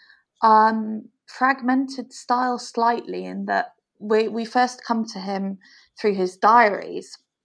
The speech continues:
and then it's interrupted by a note from an archivist. And then, you know, we get a little bit more of the story, but there are gaps in the story, kind of lacunae, as it were. And, um,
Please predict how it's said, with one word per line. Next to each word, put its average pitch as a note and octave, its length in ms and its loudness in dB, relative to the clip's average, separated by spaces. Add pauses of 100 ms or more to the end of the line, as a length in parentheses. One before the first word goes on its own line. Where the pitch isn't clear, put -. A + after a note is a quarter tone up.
and G#3+ 160 0
then G#3 160 0
it's G3+ 220 -8
interrupted G3+ 760 0
by F#3 140 -4
a F#3 80 -8
note F#3 280 -6
from F#3+ 260 -10
an F3+ 100 -8
archivist. F#3+ 1040 -8 (440)
And G3+ 180 2
then, G3+ 300 6
you G#3 160 -4
know, F#3+ 140 -2
we F#3+ 100 -2
get F#3+ 300 -6
a G#3+ 40 -4
little F#3 200 -2
bit F#3 180 -6
more G#3 280 2
of G#3+ 120 -4
the G#3 80 -10
story, F#3 420 -6
but - 120 -8
there G3 120 2
are G3+ 120 0
gaps - 760 -2 (160)
in A3 200 -2
the G#3 80 -2
story, E3+ 680 -4
kind G#3 220 0
of G3 160 -10
lacunae, F#3+ 680 0 (320)
as - 200 -2
it - 80 -8
were. E3 240 2 (460)
And, A3 540 4
um, G#3+ 520 4